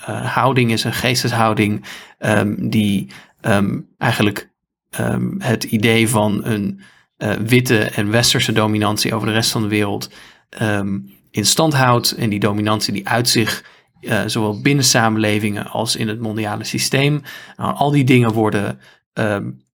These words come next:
eh, eigenlijk in de beklaagde bank gezet en, eh, worden aangekaart. Ehm, en dan zijn die, ehm, dus de, dus de, de, de analyse op hoofdlijnen is heel radicaal en, eh, spreekt heel erg tot de verbeelding.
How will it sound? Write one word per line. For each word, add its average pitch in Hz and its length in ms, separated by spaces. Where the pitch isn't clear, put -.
eh, - 380
eigenlijk 127 320
in 120 80
de 113 60
beklaagde 123 420
bank 123 240
gezet - 500
en, 110 420
eh, 131 160
worden 123 220
aangekaart. 127 600
Ehm, 113 400
en 135 100
dan 131 300
zijn 127 220
die, 117 380
ehm, 107 440
dus 120 200
de, 117 200
dus 120 240
de, 135 240
de, 117 320
de - 80
analyse 127 360
op 123 80
hoofdlijnen 135 540
is 117 160
heel 143 580
radicaal 117 720
en, 110 260
eh, 113 240
spreekt 113 380
heel 117 160
erg 107 260
tot - 140
de - 60
verbeelding. 185 600